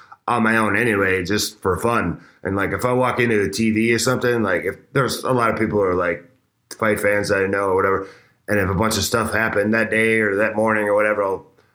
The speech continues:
I'll, like, corner them and be like, "Dude, you see the new, you see this fight coming up?" Like, uh, you know, and I'll be like, "Let's talk about it," you know, and I'll just corner somebody and force them to talk fights with me for, like, an hour.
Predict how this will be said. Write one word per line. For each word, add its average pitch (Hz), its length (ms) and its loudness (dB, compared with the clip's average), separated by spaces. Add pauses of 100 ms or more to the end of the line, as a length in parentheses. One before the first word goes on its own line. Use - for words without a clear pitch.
(200)
I'll, 131 100 0
like, 107 200 -2
corner 135 360 2
them 135 200 2
and 117 80 0
be 113 80 2
like, 107 200 0
"Dude, 185 260 2
you 131 60 2
see 147 200 0
the 135 100 0
new, 151 80 2
you 120 180 2
see 120 160 -4
this 135 200 0
fight 143 240 0
coming 147 200 2
up?" 147 160 0
Like, 117 200 0
uh, 117 240 0
you 110 160 -2
know, 85 80 -4
and 107 120 0
I'll 104 80 -2
be 101 60 -2
like, 104 160 -2
"Let's 120 140 -2
talk 139 200 2
about 110 260 0
it," 87 100 -4
you 101 60 0
know, 104 100 0
and 101 80 -2
I'll 98 100 -4
just 92 180 -10
corner 104 300 0
somebody 104 400 0
and 87 160 -4
force 92 300 -4
them 92 160 -4
to 85 80 -2 (180)
talk 92 240 -2
fights 92 220 -2
with 87 100 -6
me 98 120 -2
for, 95 200 -2
like, 92 220 -2
an 95 100 -4
hour. 104 300 -4